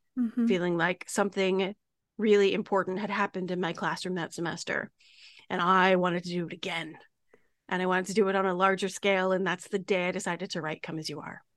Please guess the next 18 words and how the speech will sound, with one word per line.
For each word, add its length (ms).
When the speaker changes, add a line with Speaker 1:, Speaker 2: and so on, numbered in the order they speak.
Speaker 1:
I 60
didn't, 380
oh, 320
that 180
background 420
story 420
just, 560
I 60
mean, 340
of 200
course 220
it 60
lines 220
up 100
with 120
my 160
own 100
experience, 800